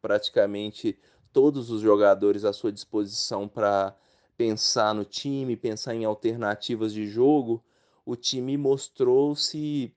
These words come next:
é, primeiro, vulnerável, porque leva dois gols estúpidos,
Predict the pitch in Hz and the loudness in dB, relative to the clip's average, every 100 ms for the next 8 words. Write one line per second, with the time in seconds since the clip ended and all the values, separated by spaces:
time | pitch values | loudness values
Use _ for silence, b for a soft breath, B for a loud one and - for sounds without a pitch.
0 | _ _ - 104 104 - 139 135 110 107 | _ _ 0 2 2 -2 -4 2 2 2
1 | 107 131 139 131 117 120 151 170 180 180 | -2 -4 0 4 6 6 6 2 0 -2
2 | 131 - 113 110 110 110 113 110 104 107 | -12 -4 0 0 0 0 2 2 0 0
3 | 104 104 104 104 - 127 127 - 151 160 | 2 0 -4 -8 -8 -8 -8 -8 -8 -8
4 | 160 - | -8 -10